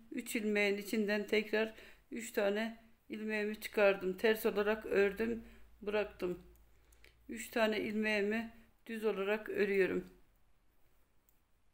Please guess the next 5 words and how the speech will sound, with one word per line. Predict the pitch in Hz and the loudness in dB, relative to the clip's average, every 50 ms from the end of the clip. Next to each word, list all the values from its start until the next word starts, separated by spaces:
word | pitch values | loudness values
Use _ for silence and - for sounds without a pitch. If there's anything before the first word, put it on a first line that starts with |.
| _ _ _ - - _ _ - | _ _ _ -20 -20 _ _ -12
Buradaki | 226 226 208 226 226 220 214 220 220 | -12 -4 0 2 2 2 2 0 -2
ilmeklerimi | 214 208 220 220 214 220 - 220 214 208 208 | -2 0 0 0 2 4 4 4 6 4 4
tekrar | 202 226 220 220 - 220 220 | 4 2 2 4 4 2 2
serbest | 214 - - 208 202 196 202 208 202 - - | 2 4 4 4 4 6 4 4 4 2 0
bırakıyorum. | 180 180 175 175 - - 170 165 175 175 175 | 2 2 2 0 0 -4 -4 -2 -2 -4 -6